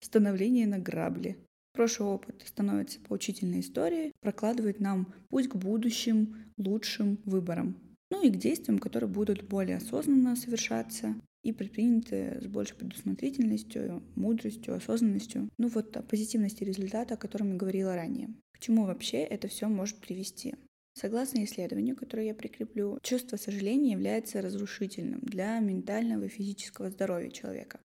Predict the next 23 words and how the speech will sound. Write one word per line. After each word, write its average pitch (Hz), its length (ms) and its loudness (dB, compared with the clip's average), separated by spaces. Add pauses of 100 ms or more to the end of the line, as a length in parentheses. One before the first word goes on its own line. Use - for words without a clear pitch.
Мы 190 200 -4
все, 175 380 -4
я 180 120 -4
думаю, 175 240 -4
понимаем 208 540 0
и - 100 -8
чувствовали, 220 600 -2
насколько - 340 -2
это 208 100 0
неприятно, 190 640 2
как - 180 -10
это 262 220 0
имеет 214 280 0
прямое 196 280 -2
отношение 214 560 0
к, 202 400 -6 (420)
эм, 185 280 -6
таким 202 300 -2
вещам, 214 300 -4
как - 160 -14
депрессия - 560 -4
и 196 40 -4
тревожность. 190 600 -6